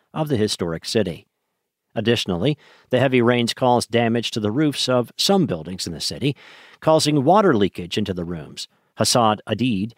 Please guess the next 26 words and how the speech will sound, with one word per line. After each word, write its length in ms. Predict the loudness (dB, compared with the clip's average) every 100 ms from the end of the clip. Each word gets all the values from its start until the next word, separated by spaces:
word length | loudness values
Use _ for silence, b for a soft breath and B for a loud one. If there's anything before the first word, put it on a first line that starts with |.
| b b
Shibam 500 | -2 0 4 4 2
branch 380 | 2 0 0 0
manager 400 | 0 0 -2 -2
of 120 | -2
the 160 | -2 -4
General 380 | 0 4 2 2
Organization 720 | 0 2 0 0 -2 -2 -6
for 100 | -6
the 100 | -8
Preservation 640 | 0 0 0 0 0 0 -4
of 140 | -4
Historic 460 | -8 -2 2 2 2
Cities 320 | -2 0 -2
in 100 | 0
Yemen, 360 | 0 2 0 -6 _ _
told 320 | 2 4 4 2
The 100 | 2
National. 540 | 4 2 -2 -8 -18 _ _ _ _ _ _ _
Four 240 | 2 2
towers 540 | 4 4 4 4 2 2
were 120 | 0
completely 520 | 2 -4 -2 -2 0
destroyed 560 | 0 4 4 4 2 -4
and 160 | -6
fifteen 440 | 0 -2 0 -2 0
others 340 | 0 -2 -4